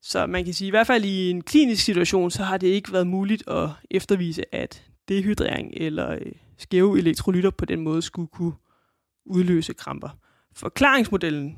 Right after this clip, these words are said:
der ligger bagved, at det skulle kunne gøre det, det er, at når du sveder rigtig meget, så den her kombination af, at du taber væske fra karbanen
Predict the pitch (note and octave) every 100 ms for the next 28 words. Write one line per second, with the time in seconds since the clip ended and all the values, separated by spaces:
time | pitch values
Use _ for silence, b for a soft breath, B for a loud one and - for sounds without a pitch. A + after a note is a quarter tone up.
0 | - F3+ D#3 - F3+ D#3+ D#3 E3 D#3+ F#3
1 | C3+ E3+ D3 D3+ - G3 F#3 F#3+ b b
2 | b b b - F3 F3 F3+ E3+ D#3+ F3+
3 | E3+ D3+ - - - G3 A3+ C#4 A#3+ F#3
4 | - E3 - F#3+ G3+ F#3 F3+ - F3+ E3
5 | D#3+ G#3 F#3+ D#3 D3 - D#3 - A3+ G#3+
6 | D#3 D#3+ F3 F#3+ - G#3+ - - F3 G#3+
7 | G#3+ G3 G3 F#3+